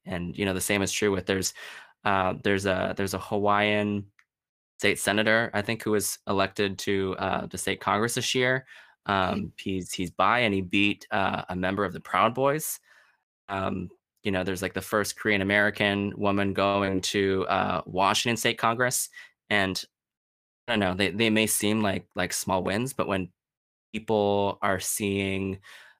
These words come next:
Speaker 1: um, people in positions that they weren't in before, uh, <laughs> regardless of not they voted for them, like, it, it suddenly, you know, opens up the possibilities of what people can be.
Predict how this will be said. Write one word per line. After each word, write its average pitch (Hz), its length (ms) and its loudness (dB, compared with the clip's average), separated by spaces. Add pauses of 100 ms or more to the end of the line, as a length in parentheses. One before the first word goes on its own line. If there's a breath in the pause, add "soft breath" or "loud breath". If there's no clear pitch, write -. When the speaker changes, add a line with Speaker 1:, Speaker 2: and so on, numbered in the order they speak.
(140)
Speaker 1:
um, 92 420 2
people 104 280 0
in 95 100 0
positions 95 420 0
that 92 140 -6
they 92 100 0
weren't 95 240 0
in 92 120 -2
before, 98 500 -4 (680)
uh, 90 140 -2 (100)
<laughs> - 100 -20
regardless 107 580 0
of 113 60 2
not 104 140 2
they 101 100 2
voted 95 280 0
for 135 80 2
them, 139 180 2
like, 113 200 0
it, 87 120 0
it 127 240 0 (960 loud breath)
suddenly, 117 960 2 (160)
you 101 100 -6
know, 92 220 -2
opens 104 320 0
up 98 100 -2
the 95 100 -6
possibilities 92 800 -4
of 87 320 -8 (720 loud breath)
what - 100 -18
people 90 200 -6
can 87 160 -8
be. - 240 -6